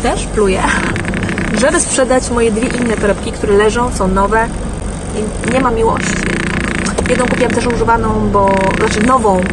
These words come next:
ale z drugiej ręki, bo było właśnie też żółta i też na skos,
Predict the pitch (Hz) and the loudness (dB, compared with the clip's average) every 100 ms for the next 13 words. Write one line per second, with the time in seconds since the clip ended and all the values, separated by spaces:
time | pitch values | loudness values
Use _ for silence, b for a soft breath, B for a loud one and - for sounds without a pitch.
0 | - 202 190 208 208 202 190 185 - - | 2 2 2 2 2 2 2 0 -2 -4
1 | - - - - - - - - - - | -4 -2 -4 -4 -4 -4 -4 -4 -2 -2
2 | - - - 247 262 262 233 226 240 226 | -2 -2 0 2 4 2 2 0 0 0
3 | - 226 220 233 220 214 143 208 202 - | 2 2 2 2 2 0 0 0 0 0
4 | 170 | -2